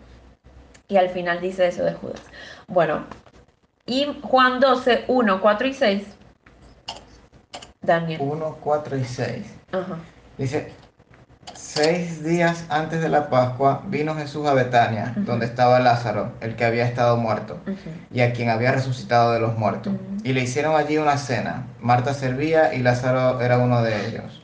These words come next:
Speaker 2: de los que estaban sentados a la mesa con él. Entonces María tomó una libra de perfume de
Speaker 1: El
Speaker 2: nardo
Speaker 1: cuatro,
Speaker 2: puro".
Speaker 1: versículo cuatro.
Speaker 2: Dijo, y dijo uno de los discípulos, Judas Iscariote, hijo de Simón,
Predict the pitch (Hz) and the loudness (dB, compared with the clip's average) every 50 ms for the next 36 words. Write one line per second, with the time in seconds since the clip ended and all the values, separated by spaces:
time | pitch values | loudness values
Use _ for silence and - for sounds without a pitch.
0 | - - - _ - - _ _ _ _ - 117 120 120 120 117 117 113 - 117 | -20 -20 -20 _ -20 -20 _ _ _ _ -6 -2 0 0 0 0 -2 -2 2 4
1 | 117 120 123 123 123 117 120 120 117 120 120 113 110 113 110 110 117 113 110 117 | 4 4 2 0 -2 0 2 2 4 4 2 2 0 -2 -2 -4 -4 -4 -4 -4
2 | 107 110 113 117 110 127 127 120 127 143 139 135 127 131 143 147 147 147 - 131 | -2 -2 -2 -2 -2 -4 -4 -4 -4 -4 -2 0 0 2 2 2 2 2 0 -2
3 | 127 127 131 131 135 135 131 131 135 135 135 131 131 127 127 123 123 113 110 117 | -2 0 0 0 2 2 2 2 2 2 2 4 4 4 4 4 4 2 0 -2
4 | 120 - - 151 147 147 147 143 135 127 120 123 123 120 123 127 135 160 165 151 | -4 -4 -2 -2 -2 0 0 0 2 2 4 4 4 4 4 4 4 2 4 2
5 | 151 147 151 151 151 - - - - 196 190 196 196 - 208 202 208 196 196 196 | 0 0 0 -2 -6 -10 -16 -16 -4 -2 0 0 0 -2 -6 -8 -6 -6 -6 -6
6 | 196 233 240 226 - 220 226 220 - - _ _ - - _ _ _ _ _ - | -6 -10 -12 -10 -12 -12 -14 -14 -16 -20 _ _ -20 -20 _ _ _ _ _ -14
7 | - 87 117 117 - - 123 123 127 135 139 139 156 160 156 151 139 - 139 143 | -8 -6 -4 -2 0 0 0 0 0 0 -2 0 0 2 4 4 4 2 0 -2
8 | 147 147 147 143 143 139 135 131 - 151 147 - - 151 147 147 143 139 139 - | 0 0 0 0 0 0 0 -2 -2 -4 -6 -2 0 2 2 2 2 0 -4 -8
9 | - - - 131 139 139 143 135 139 135 135 131 - 127 127 143 147 - 147 139 | -12 -18 -18 -8 -2 2 2 2 2 2 -2 -2 -2 0 2 2 2 2 0 0
10 | 139 135 131 127 123 120 - 127 127 143 147 151 151 151 | 0 2 2 0 0 0 -2 -2 0 0 0 0 0 -2